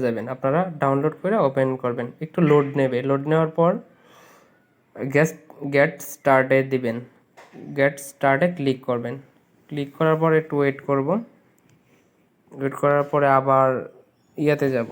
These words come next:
যাওয়ার পরে আপনি এখন ইয়া করবেন, রেজিস্ট্রেশন, রেজিস্টার হা-, হিয়ার, রেজিস্ট্রেশন হিয়ার, এটাতে ক্লিক করেন। এখন আপনি আপনার নাম্বারটা দিয়ে দিন। এখানে মনে রাখবেন, জিরো থাকবেন এবং মাঝে যে ছোট্ট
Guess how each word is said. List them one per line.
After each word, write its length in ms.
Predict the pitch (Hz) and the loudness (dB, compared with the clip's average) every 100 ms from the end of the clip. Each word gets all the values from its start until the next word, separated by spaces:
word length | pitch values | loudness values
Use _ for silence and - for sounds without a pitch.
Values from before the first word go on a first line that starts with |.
| 123 143 143 | -12 -14 -6
যাওয়ার 240 | 139 143 143 | 0 2 2
পরে 160 | 151 151 151 | 0 0 -2
আপনি 160 | 151 143 139 | 0 -2 0
এখন 180 | 190 262 - _ _ _ _ _ _ 160 | 0 -2 -6 _ _ _ _ _ _ 0
ইয়া 140 | 156 156 | 0 2
করবেন, 240 | 143 127 127 139 | 0 0 -2 -2
রেজিস্ট্রেশন, 600 | 160 180 180 170 - 156 127 135 - 147 147 | 0 0 -2 -6 -4 -4 -4 -6 -10 -4 2
রেজিস্টার 580 | 156 165 180 - - 151 131 | 2 2 -2 -2 0 0 0
হা-, 220 | 139 131 - | -4 -4 -4
হিয়ার, 280 | 151 139 127 135 _ _ _ _ - | -4 -4 -4 -10 _ _ _ _ -4
রেজিস্ট্রেশন 680 | 160 175 175 - 147 - 170 | -2 -2 -4 -8 -8 -2 -2
হিয়ার, 260 | 147 151 190 - - | 2 2 2 0 -6
এটাতে 240 | 147 139 135 | -2 0 0
ক্লিক 180 | 135 127 - | -4 -6 -4
করেন। 140 | 131 139 | -2 -2
এখন 120 | - 165 | 0 -2
আপনি 180 | 156 214 262 180 | 0 2 2 0
আপনার 180 | 135 135 131 | 0 2 2
নাম্বারটা 300 | 127 127 131 | 0 -2 -2
দিয়ে 140 | 135 127 | 0 0
দিন। 100 | 120 - _ _ _ _ _ _ 151 | -4 -8 _ _ _ _ _ _ -2
এখানে 220 | 160 202 190 | 2 4 4
মনে 120 | 185 170 | 6 6
রাখবেন, 280 | 139 139 185 226 - _ 151 147 | 4 2 2 0 -6 _ -6 0
জিরো 180 | 165 180 185 | 2 2 2
থাকবেন 260 | 185 180 185 | 2 4 4
এবং 100 | 147 151 147 | 4 4 4
মাঝে 200 | 147 147 147 | 2 2 0
যে 60 | 143 | 0
ছোট্ট 160 | 160 156 | -2 2